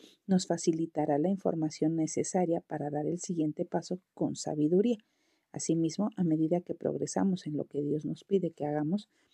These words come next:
buscamos confirmación de lo que hemos escuchado correctamente. Este mensaje de confirmación puede llegarnos mientras leemos las Escrituras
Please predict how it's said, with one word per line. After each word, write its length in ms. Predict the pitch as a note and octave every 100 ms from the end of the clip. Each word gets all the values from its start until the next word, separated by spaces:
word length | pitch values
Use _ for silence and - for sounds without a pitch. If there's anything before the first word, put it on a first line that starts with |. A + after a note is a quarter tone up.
| _ _
buscamos 480 | G#3 A3 - B3 C#4
confirmación 800 | - G#3 F#3 E3 E3 E3 F#3 F#3+
de 100 | F#3+
lo 180 | F#3 E3+
que 240 | E3 D#3+
hemos 280 | E3 E3+ F#3
escuchado 580 | - - - - D#3 F#3
correctamente. 760 | F3+ E3 D#3 - D#3 G3 G#3 - _ _ _ _ _ _ _
Este 220 | - -
mensaje 480 | F#3 F3+ - F3+ G#3
de 100 | G3
confirmación 720 | F3+ E3+ D#3+ D#3 D3+ - E3+
puede 220 | F#3 G#3 G3+
llegarnos 500 | F#3 F3 F3+ F#3+ G3
mientras 380 | F3+ - F3
leemos 360 | F3 F3 F3+ G3
las 200 | F#3 F3
Escrituras 640 | - - D#3 - F3+ -